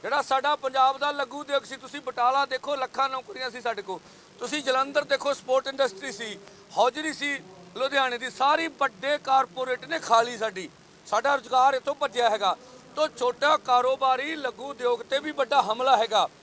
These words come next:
ਠੀਕ ਹੈ ਜੀ। ਇਹ ਗੱਲਾਂ ਵੀ ਅਸੀਂ ਲੈ ਕੇ ਜਾਏ। ਤੁਸੀਂ ਵੇਖ ਲਓ, ਤੁਸੀਂ, ਤੁਸੀਂ ਮੀਡੀਆ 'ਚੋਂ ਜੋ ਅਸੀਂ ਜੇ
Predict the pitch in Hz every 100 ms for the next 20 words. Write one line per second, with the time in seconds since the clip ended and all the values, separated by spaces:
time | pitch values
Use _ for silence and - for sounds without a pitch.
0 | - - - - 185 208 190 247 226 302
1 | 277 285 294 285 285 269 254 240 233 185
2 | - - - - 240 294 285 277 277 302
3 | 277 269 302 285 - - - - - -
4 | 196 226 285 247 254 285 294 269 277 302
5 | - 277 240